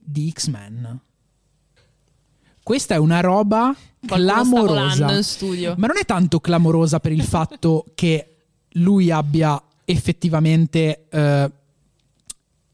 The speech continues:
Speaker 1: collegato le persone trans con un'opera di fantasia,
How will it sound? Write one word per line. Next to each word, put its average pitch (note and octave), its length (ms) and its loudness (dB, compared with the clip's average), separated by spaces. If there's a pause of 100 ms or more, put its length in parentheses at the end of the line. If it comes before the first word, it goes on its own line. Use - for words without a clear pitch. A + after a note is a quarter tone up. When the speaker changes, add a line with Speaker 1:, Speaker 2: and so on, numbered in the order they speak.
(120)
Speaker 1:
collegato E3+ 640 0
le D#3+ 100 2
persone D3+ 360 -2
trans D#3+ 560 0 (840)
con D#3+ 420 0
un'opera D3+ 420 0
di D3 100 -2
fantasia, C#3+ 640 0